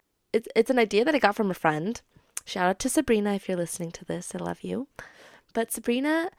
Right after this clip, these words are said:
had sent me a Snapchat, and it was, like, a video of her talking about her appreciation for her friends and the love that she had for her friends. And as I was listening to it, I realized a lot of things as well. I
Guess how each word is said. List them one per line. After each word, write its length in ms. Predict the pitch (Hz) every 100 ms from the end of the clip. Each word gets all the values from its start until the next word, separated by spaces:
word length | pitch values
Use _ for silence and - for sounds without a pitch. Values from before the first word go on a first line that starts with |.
| _ _ _
had 480 | - 233 226 220 214 -
sent 300 | - 220 -
me 140 | 277
a 40 | 277
Snapchat, 760 | - 180 180 - 226 233 294 - _ - _ -
and 140 | 208
it 60 | 220
was, 160 | 214
like, 120 | 214
a 60 | 202
video 720 | 175 185 180 190 196 208 220
of 280 | 180 185 180
her 140 | - 185
talking 360 | - 175 190
about 200 | 180 175
her 140 | - 175
appreciation 640 | - 185 175 175 170 185
for 160 | - 190
her 140 | 202
friends 460 | 208 175 165 170 175
and 160 | 170
the 120 | 175 170
love 300 | 165 165 -
that 280 | - 156 -
she 120 | 180
had 140 | 165
for 160 | - 185
her 140 | 196
friends. 600 | - 240 220 185 - - _ _ _ _ -
And 460 | 220 226 220 214 202
as 160 | 214
I 80 | 240
was 160 | 220 202
listening 300 | 220 240 202
to 160 | 185
it, 80 | 180 -
I 560 | 180 180 180 190 247 _ _ _ _
realized 420 | 190 247 277 240
a 60 | 190
lot 160 | 180 175
of 80 |
things 360 | - 170 165 170
as 200 | 170 -
well. 500 | 170 165 160 175 170 _ _ _ -
I 240 | 214 208